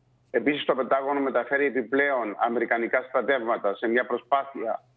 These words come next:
να ολοκληρωθεί η εκένες-, η εκένωση σε δύο εβδομάδες. Άρα το χρονοδιάγραμμα είναι δύο εβδομάδες. Στόχος είναι η εκένωση μεταξύ πέντε και εννέα χιλιάδων ανθρώπων κάθε μέρα.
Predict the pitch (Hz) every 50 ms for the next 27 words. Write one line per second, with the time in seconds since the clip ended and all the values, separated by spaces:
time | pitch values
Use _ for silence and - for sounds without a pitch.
0 | _ _ _ _ _ _ _ - 117 123 131 127 127 131 127 127 123 - - 127
1 | 120 123 120 120 - 165 156 156 135 120 - - - 143 143 151 151 147 - -
2 | - 139 131 123 113 - - 139 139 151 147 - - 160 156 147 - - 143 135
3 | 123 123 160 175 175 175 156 143 143 143 139 147 156 139 123 90 - 82 87 -
4 | - _ _ _ _ _ _ _ - 127 139 147 156 143 156 143 120 147 151 143
5 | 139 131 135 131 143 147 156 160 160 156 165 170 165 156 - 156 156 160 165 165
6 | 156 151 131 135 160 175 175 170 160 139 151 151 147 147 139 120 92 85 82 80
7 | - - _ _ _ _ _ _ _ _ _ _ - - - - 165 156 156 156
8 | 165 160 160 - 170 160 165 165 156 147 135 123 - - - 160 151 147 151 151
9 | 147 - - 170 170 180 185 - - - _ _ _ _ _ _ _ _ _ _
10 | - 143 135 - 135 120 - - - - 170 165 156 139 - - - - 151 165
11 | 170 156 131 - 156 135 113 - 147 135 131 127 123 131 156 160 165 160 151 -
12 | - 143 131 127 131 127 139 147 151 156 147 135 123 - - 143 151 147 147 156
13 | 156 131 156 156 160 - 165 156 156 165 160 147 120 98 73 - -